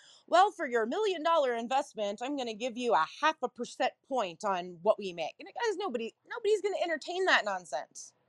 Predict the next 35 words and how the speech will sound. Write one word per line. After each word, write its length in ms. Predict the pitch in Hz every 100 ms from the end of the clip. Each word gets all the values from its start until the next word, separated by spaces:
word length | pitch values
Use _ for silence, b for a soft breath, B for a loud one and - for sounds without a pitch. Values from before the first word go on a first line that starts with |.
| _ _ 330
They're 100 | 403 480 508
not. 180 | 202 - _ _ _ _ _ -
You 80 | 330 -
gotta 280 | 330 349 339
make 380 | 302 320 320
it 140 | 320 - 196
worth 260 | 302 311 _ 262
their 160 | 254
while. 680 | 220 240 247 247 165 98 98 _ b b b b
You 100 | 247
have 280 | 269 294 -
to 80 | 302 -
put 140 | 339 330
it 100 | 311
on 200 | 302 277
paper. 540 | 311 269 - 165 135 _ _ _ _
You 140 | 233
have 260 | 240 262 311
to 80 | 311
be 220 | 330 311
able 200 | 285 262
to 100 | 277
show 480 | 240 - 320 330 349
people, 640 | - 185 175 180 226 294 _ _ _ _ -
"Hey, 380 | 311 370 208 - _ -
this 160 | 349 349
is 120 | 311
a 80 | 247
great 420 | 254 277 302 -
product. 380 | 311 320 254 233
This 160 | 311
is 100 | 254
a 80 | 240
great 420 | 196 220 277 208
service. 440 | - 294 240 202